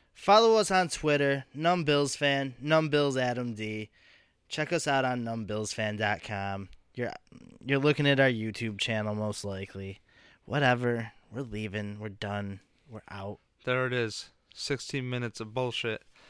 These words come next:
Speaker 2: Thank you. Check us out. Tweet us, please. We like to interact. We don't hear from many people. I don't know. Even if you hate us, I love hate mail.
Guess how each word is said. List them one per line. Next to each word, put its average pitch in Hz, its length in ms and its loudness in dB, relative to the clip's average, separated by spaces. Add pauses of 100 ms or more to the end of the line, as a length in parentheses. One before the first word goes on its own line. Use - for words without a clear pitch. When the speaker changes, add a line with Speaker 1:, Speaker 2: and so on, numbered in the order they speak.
(160)
Speaker 2:
Thank 151 280 2
you. 151 260 4
Check - 300 4
us 156 160 2
out. 143 320 8 (920)
Tweet 196 300 0
us, 120 240 4
please. 147 400 -2
We 131 100 -4
like 151 200 2
to 143 140 -2
interact. 131 560 0
We 131 80 -2
don't 135 180 0
hear 139 160 2
from 123 160 -6
many 120 280 -2 (560)
people. 113 480 -2 (960)
I 127 80 -2
don't 117 160 -2
know. 107 240 -4 (260)
Even 147 240 0
if 135 140 -4
you 131 80 -2
hate 127 220 0
us, 92 260 -6
I 110 60 -2
love 123 260 -4
hate 110 220 -8
mail. 98 260 -10